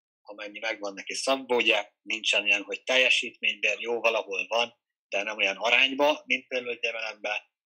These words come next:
Inkább egy fix fizetése van ott valakinek, és ugye, tehát egy cég, cég ugye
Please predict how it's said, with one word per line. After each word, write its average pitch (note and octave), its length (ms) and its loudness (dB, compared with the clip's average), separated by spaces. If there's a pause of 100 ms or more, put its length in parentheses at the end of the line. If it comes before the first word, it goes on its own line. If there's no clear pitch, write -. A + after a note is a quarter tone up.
(120)
Inkább D3+ 340 0
egy A2 160 0
fix C3 260 0
fizetése A2+ 560 0
van G#2 180 -4
ott G2 120 -14
valakinek, D3 460 0
és A2 140 0
ugye, A2 180 4 (480)
tehát B2 200 0
egy - 140 0
cég, F3+ 460 2 (720)
cég F3+ 320 4
ugye B2 460 0